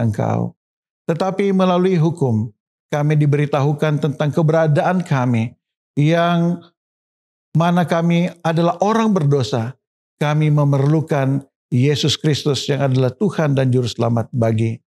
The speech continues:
kehidupan masing-masing kami. Tolong kami agar kami dapat memiliki jaminan keselamatan di dalam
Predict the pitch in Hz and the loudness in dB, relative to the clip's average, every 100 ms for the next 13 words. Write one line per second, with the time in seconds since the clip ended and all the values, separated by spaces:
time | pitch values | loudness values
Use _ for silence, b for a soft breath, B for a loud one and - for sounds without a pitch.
0 | _ _ - 120 127 127 117 - 117 110 | _ _ -4 0 0 -2 -4 -4 -4 -2
1 | 113 104 117 113 107 113 - 175 190 190 | -2 -2 -4 -6 -4 -4 -2 -2 0 0
2 | 185 180 185 180 - _ _ _ _ 123 | 0 2 0 -2 -6 _ _ _ _ -4
3 | 131 139 131 151 151 147 147 143 _ _ | 0 -2 -2 -2 0 2 0 -2 _ _
4 | _ _ 139 135 135 131 - _ _ _ | _ _ -2 -2 -2 -6 -6 _ _ _
5 | _ - 139 143 165 180 185 131 147 143 | _ -2 0 2 2 2 0 2 2 2
6 | 165 160 147 151 - 143 135 131 135 127 | 2 0 0 -2 -2 -2 0 -2 -2 -2
7 | 120 117 117 | 0 0 0